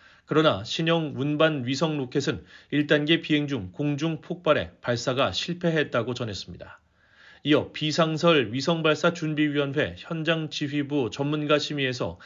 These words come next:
새로 개발한 액체 산소와 석유 발동기의 동작 미듬성에 사고의 원인이 있는 것으로 초보적인 결론을 내렸다고 밝히고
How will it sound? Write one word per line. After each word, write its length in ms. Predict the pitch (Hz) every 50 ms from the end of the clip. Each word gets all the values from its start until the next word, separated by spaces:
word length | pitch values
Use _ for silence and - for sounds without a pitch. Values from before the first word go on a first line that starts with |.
| - - - -
새로 260 | - - 175 160 160
개발한 460 | 156 151 143 147 151 123 90 87 -
액체 340 | - 131 123 - - - 170
산소와 500 | 151 - 156 147 143 - 147 - 82 - - - - _ -
석유 520 | - - - 175 156 151 170 170 160 165
발동기의 720 | - 127 120 120 123 147 147 143 139 147 135 98 90 90 -
동작 520 | - 139 139 139 135 139 151 147 151 - -
미듬성에 720 | 127 131 139 151 151 151 143 - 147 139 131 98 82 - - - - -
사고의 560 | - - - 135 131 123 135 147 139 113 95
원인이 360 | 95 117 131 143 147 143 156
있는 240 | 156 147 147 143 143
것으로 440 | 135 139 123 - 123 123 85 87 - _
초보적인 640 | - - - 165 156 160 160 147 151 143 160 165 151
결론을 460 | - - - 127 131 139 139 139 156 147
내렸다고 540 | 135 127 135 131 127 - 127 117 120 131
밝히고 480 | 120 123 110 - 131 120 117 87 82 -